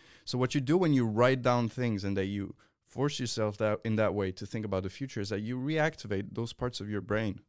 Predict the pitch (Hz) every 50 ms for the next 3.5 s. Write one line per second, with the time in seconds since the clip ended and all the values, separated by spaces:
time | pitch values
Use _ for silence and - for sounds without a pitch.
0 | _ _ _ _ _ _ _ _ _ _ _ _ _ _ - 110 113 110 107 107
1 | 107 104 104 104 104 85 82 - - 104 104 104 104 101 80 65 62 57 76 -
2 | - - 87 107 123 120 123 117 110 127 139 151 151 127 123 113 110 117 110 104
3 | - - 107 107 107 107 107 - -